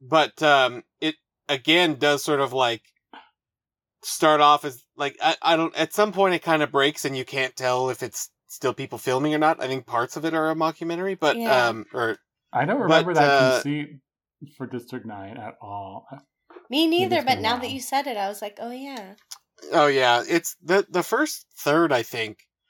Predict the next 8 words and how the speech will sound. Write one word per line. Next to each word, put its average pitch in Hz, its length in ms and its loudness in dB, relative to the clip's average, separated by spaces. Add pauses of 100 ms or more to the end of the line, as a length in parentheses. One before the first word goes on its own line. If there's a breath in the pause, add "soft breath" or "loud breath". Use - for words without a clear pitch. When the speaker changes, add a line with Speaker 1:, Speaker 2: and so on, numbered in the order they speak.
(160)
Speaker 1:
until 147 280 0
they 160 140 2
start, 147 260 0
like, 127 160 -4
sneaking 127 360 -6
around 120 340 -2
and 113 120 -6
stuff. 104 360 -8